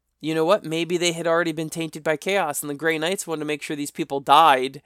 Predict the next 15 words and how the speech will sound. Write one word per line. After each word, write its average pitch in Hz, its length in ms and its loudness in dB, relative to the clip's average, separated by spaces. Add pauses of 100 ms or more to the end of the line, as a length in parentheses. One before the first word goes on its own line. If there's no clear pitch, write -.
(280)
and 156 200 -2
were 151 80 -2
not 151 240 0
transformed 151 640 -4
into 147 420 -4
grotesques 139 800 0
or 135 100 -6
something 135 360 -4
else, 143 440 -2 (480)
um, 139 260 2
and 147 140 -6
continue 139 440 -4
living. 143 380 -2 (420)
So, 151 500 2 (400)
it's 208 240 0